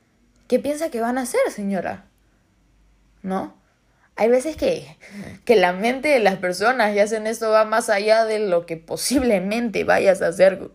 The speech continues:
¿me entienden? Vamos con el tema de la salud, ¿ok?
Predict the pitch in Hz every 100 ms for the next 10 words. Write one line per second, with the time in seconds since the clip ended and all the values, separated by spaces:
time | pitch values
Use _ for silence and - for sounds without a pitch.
0 | - 165 165 165 165 170 - - _ _
1 | _ _ _ _ _ _ _ _ _ 302
2 | 370 466 427 262 196 214 240 254 233 208
3 | 196 180 175 156 - _ - -